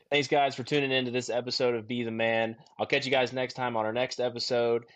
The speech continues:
and I'll make sure you guys leave a comment or a like or share this out with somebody else, and, uh, we will look forward to seeing you on YouTube, Spotify, Apple Podcast, or wherever you get your podcasting platform.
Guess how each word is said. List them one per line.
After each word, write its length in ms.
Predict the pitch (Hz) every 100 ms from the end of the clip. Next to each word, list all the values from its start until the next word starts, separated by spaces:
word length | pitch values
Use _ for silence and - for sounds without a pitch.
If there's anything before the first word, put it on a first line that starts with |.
| _
and 340 | - 110 104 95
I'll 360 | 107 104 101
make 200 | 90 127
sure 120 | 123 127
you 60 |
guys 220 | 120 113
leave 200 | 120 123
a 60 | 110
comment 460 | - 127 123 123 117
or 220 | 107 101
a 80 | 98
like 340 | 110 110 107
or 60 | 98
share 240 | 120 113
this 160 | 107 117
out 160 | 107
with 100 | 101
somebody 380 | - 107 101 101
else, 340 | 104 104 101 - 147 -
and, 240 | 98 98
uh, 160 | 95 95 101
we 80 |
will 140 | 104 104
look 160 | 110
forward 240 | - 110 104
to 80 | 98
seeing 260 | 120 110
you 80 | 107
on 160 | 101 107
YouTube, 500 | 127 131 127 123 -
Spotify, 640 | 117 117 117 120 117 113
Apple 260 | 117 117 101
Podcast, 540 | 110 110 117 107 -
or 20 | 101
wherever 340 | 107 110 104
you 160 | 98 101
get 220 | 101 -
your 80 | 95
podcasting 580 | 95 95 104 92 98
platform. 460 | 98 92 - 95